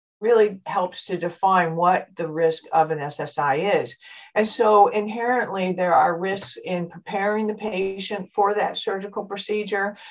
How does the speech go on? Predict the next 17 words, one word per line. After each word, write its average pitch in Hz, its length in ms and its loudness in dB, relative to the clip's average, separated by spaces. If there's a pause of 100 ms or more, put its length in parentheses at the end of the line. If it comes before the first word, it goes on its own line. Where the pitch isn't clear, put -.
(280)
There 208 180 6
are 180 180 6
risks 202 280 -2
involved 180 800 6
with 185 220 -2
how 180 320 4
the 160 80 -10
staff 175 560 4
prepare, 208 680 2 (220)
what 185 380 -2
is 190 180 -2
their 165 280 4
attire, 208 680 4
their 170 220 -4
hand 170 260 -4
hygiene 190 520 -4
practices, 180 920 -4